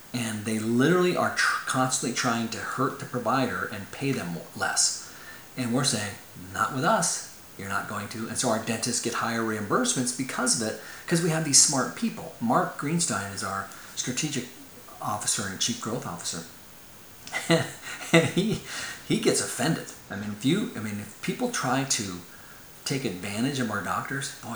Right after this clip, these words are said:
he does, he takes it personal. And when they're trying to say that, "Well, we should pay for this or we should pay for that," no, we shouldn't. <laughs> You should be happy that you have our doctors, 'cause they're the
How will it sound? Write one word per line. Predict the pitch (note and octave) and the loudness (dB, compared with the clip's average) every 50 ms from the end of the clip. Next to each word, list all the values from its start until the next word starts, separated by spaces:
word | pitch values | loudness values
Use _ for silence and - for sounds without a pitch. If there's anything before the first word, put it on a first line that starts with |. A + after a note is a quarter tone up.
| G#2 | -8
he | B2+ D#3 | -6 -4
does, | E3 F3 E3+ - | -2 -2 -2 -2
he | B2+ E3+ | -2 -4
takes | E3+ - F#3 F#3 - | -4 -4 -4 -4 -6
it | - - | -6 -6
personal. | - D3+ D#3 - - - - - - - - - - | -4 -4 -2 -2 -2 -2 -4 -8 -12 -16 -16 -12 -8
And | B2 A#2 A2+ A2 G#2 G#2+ A2 | -4 -4 -4 -4 -4 -6 -6
when | A2 G#2 G#2 | -6 -4 -2
they're | A#2 C#3 | 0 0
trying | D#3+ - - D3 C#3+ C#3+ D3 C#3 | 0 0 0 0 0 0 0 0
to | - A2+ G2+ - - - - - - - | -2 -2 -4 -6 -8 -12 -14 -16 -8 -2
say | - - C3+ B2 | 0 4 4 4
that, | A2+ A2 G#2+ | 4 4 2
"Well, | A2+ A2+ A#2 | 2 2 4
we | B2 B2 | 4 2
should | - A#2+ A2+ - | 2 0 -2 -4
pay | - A#2+ A2+ A2 | -4 -2 -2 -2
for | - - | -2 -4
this | A#2 A2 A2 G#2 G#2+ - - | -4 -4 -2 0 0 2 2
or | G#2+ G2 | 0 -2
we | G2+ G2 | -4 -4
should | - - - | -4 -4 -4
pay | - A2 | -4 -6
for | G#2+ - G#2+ | -6 -6 -4
that," | G#2 G#2 G#2 - - - - - - - | -4 -4 -4 -6 -8 -14 -16 -16 -12 -6
no, | A#2 A#2+ C#3 B3 C4 F#3 - - | -4 -4 -2 -2 -4 -6 -6 -4
we | C3+ C3+ D#3+ | -2 -2 0
shouldn't. | C#3+ - E3 G#3 G#3+ D3+ - - - - - - - - - - | 0 0 0 0 0 0 -2 -6 -10 -16 -18 -20 -20 -16 -12 -10
<laughs> | - - - - - - - - - - | -10 -8 -8 -10 -12 -10 -10 -10 -4 0
You | - F3+ | 2 2
should | F#3+ - G3 D#3 | 4 4 2 2
be | C#3+ B2+ | 0 0
happy | G#2 D3 E3+ F3+ F3+ E3+ | 0 0 0 2 2 0
that | A#2 A#2 - | 0 0 0
you | A#2 | -2
have | G#2 G#2 G2+ F2+ | -2 -2 -2 0
our | F2 F#2+ | 0 0
doctors, | - - F2+ - - - G2+ - | 0 0 0 0 -2 -2 -2 -2
'cause | - - - | -2 0 2
they're | C#3 D#3+ | 2 2
the | E3 | 2